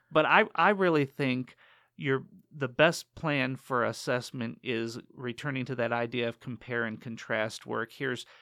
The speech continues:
here's two approaches to reporting the same phenomenon. Why are they different?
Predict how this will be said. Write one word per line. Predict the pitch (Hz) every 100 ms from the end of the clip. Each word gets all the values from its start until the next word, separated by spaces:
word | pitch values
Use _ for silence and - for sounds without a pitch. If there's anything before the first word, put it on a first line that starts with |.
| _
here's | - 165 156
two | - - 165
approaches | 143 - 143 139 139 131
to | 131
reporting | 120 123 - 160 160 165 151
the |
same | 147 156 147 147
phenomenon. | - 143 143 143 147 143 139 139 - - - -
Why | 139 123 135 139 147
are | 151 147
they | 135 131
different? | 123 131 127 - 131 123 131